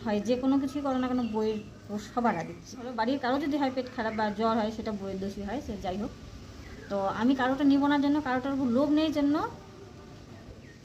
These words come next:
আমি অনেক মানে যুদ্ধ করে আছি এখন পর্যন্ত, যুদ্ধ চালিয়ে যাচ্ছি। পরনির্ভরশীল আমি হতে চাই না, মানুষের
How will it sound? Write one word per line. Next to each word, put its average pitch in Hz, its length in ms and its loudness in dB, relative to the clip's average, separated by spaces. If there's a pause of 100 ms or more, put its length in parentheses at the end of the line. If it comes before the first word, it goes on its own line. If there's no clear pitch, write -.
(120)
আমি 226 140 2 (120)
অনেক 262 160 4 (580)
মানে 202 140 2 (100)
যুদ্ধ 226 200 0 (100)
করে 196 200 -2
আছি 180 200 -8
এখন 220 140 -2 (100)
পর্যন্ত, 175 360 -6 (120)
যুদ্ধ 196 220 -8 (180)
চালিয়ে 254 320 6
যাচ্ছি। - 360 -8 (1120)
পরনির্ভরশীল 311 640 4
আমি 294 180 4
হতে 202 200 -2
চাই 151 180 -8
না, - 60 -8 (640)
মানুষের 269 260 4